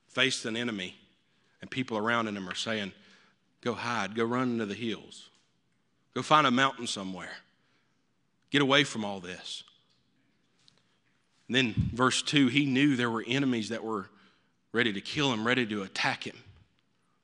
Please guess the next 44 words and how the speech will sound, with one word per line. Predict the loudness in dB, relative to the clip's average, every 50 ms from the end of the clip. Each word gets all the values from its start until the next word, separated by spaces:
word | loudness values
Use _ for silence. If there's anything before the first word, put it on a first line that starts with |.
| _ _ _ _ _ _ _ _ _ _ _ _ _ _ _ _ _ _ _ -12
And | -10
in | -4 -2
verse | 0 0 0 0 -2
three, | 0 2 2 4 2
I | 2
think | 0 -2 -2 -4 -4 -4 -8 -14 -20 _ _ _ _
David | -2 0 0 2 0 -2 -4 -2
realized | -2 0 2 2 2 0 0 -2 -6 -8
the | -8
foundations | -6 -4 -2 -2 0 0 2 2 2 2 0 -2 -2 -4 -6
of | -8 -8
his | -8 -8 -8 -8
day | -6 -6 -6 -4 -4 -6 -8 -10 -12 -18 _ _ _ _ _ _ _ _ _ _
were | -14 -14 -14 -14 -14 -16
corrupted | -14 -12 -8 -6 -4 -4 -4 -6 -6 -10 -10 -12 -12 -14 -20 _ _ _ _ -20
and | -20 -12
destroyed. | -8 -8 -8 -8 -8 -12 -14 -16 -16 -18 -20 -20 _ _ _ _ _ _ _ _ _ _ _ _ _ _ _ _ _ _ _ _ _ _ _ _ _ _ _ -4
I | -2 0
don't | 0 0 0
s-, | -2 -2 0 -2 -4 -6 -10 -6
I | -4 -2
don't | -2 -2 -4 -8 -4 0
give | 0 0 2
you | 0 0
these | -2 0 0
statistics | -2 -2 -4 -8 -4 0 0 0 0 -2 -4 -6 -6 -8 -6
to | -8 -10 -12 -12 -14 -18 _ _ _ _ _ _ _ _ _ _ 0
make | 0 0 2 2
myself | 0 0 2 4 4 4 4 2
feel | 0 2 2 4 4 4
good | 4 4 4 4 4 2 2
or | 0 -2
get | -2 -2 -2 -2
mad | -2 0 2 2 2
at | 2 2 0 0 -2
you | -2 -2
or | 0
yell | 0 0 2 0
at | 0 -2 -2
you, | -4 -4
but | -4 -4
the | -4 0
reality | 2 2 2 2 2 2 0 0
is | 0 0 -2 -4 -8